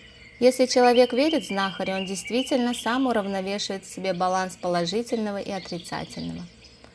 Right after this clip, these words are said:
Если не верит, такого не произойдёт. Вы не верите знахарям, и, следовательно, они вам не помогут. Но это не означает, что у вас нет переизбытка отрицательной, разрушительной для вашего организма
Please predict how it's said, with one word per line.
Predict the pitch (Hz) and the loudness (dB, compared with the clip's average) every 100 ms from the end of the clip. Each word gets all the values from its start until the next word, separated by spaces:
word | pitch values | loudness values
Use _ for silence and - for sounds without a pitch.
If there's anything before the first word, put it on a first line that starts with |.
| - - - | -20 -20 4
Если | 226 240 240 | 6 6 6
не | 233 240 | 6 6
верит, | 269 311 285 | 6 4 0
такого | 208 - 240 262 | -2 2 4 4
не | 254 233 | 2 0
произойдёт. | 214 202 185 180 170 165 160 - - - - - - - | -2 -2 -2 -2 -2 -4 -6 -10 -16 -18 -20 -20 -16 -2
Вы | 302 | 4
не | 320 | 4
верите | 330 302 240 220 190 | 6 6 6 4 -4
знахарям, | 190 180 175 170 170 180 - | -2 -4 -2 -4 -4 -6 -8
и, | 190 | -8
следовательно, | - 220 247 294 285 277 262 220 | -2 0 2 0 -2 -2 -2 -2
они | 196 185 | -4 -2
вам | 196 214 | 0 0
не | 202 | -4
помогут. | 196 190 175 165 160 160 - - - - - _ - | -4 -4 -4 -4 -8 -12 -18 -20 -20 -20 -20 _ -2
Но | 247 | 2
это | 277 277 | 4 2
не | 311 320 | 0 2
означает, | 320 330 320 269 247 | 2 0 0 2 2
что | - - | 0 -2
у | 220 | 0
вас | 220 220 | 0 0
нет | 233 233 | -2 0
переизбытка | 233 220 202 185 240 - 208 | 2 2 2 0 -2 0 -2
отрицательной, | 196 190 175 214 233 240 226 208 | -2 -8 -4 -4 -2 -2 -2 -2
разрушительной | 185 196 202 262 269 269 262 240 | -2 -4 -2 -4 0 2 2 4
для | 226 | 4
вашего | 226 220 214 214 | 4 2 -2 -2
организма | 208 208 208 208 196 202 | -2 -4 -2 -4 -4 -6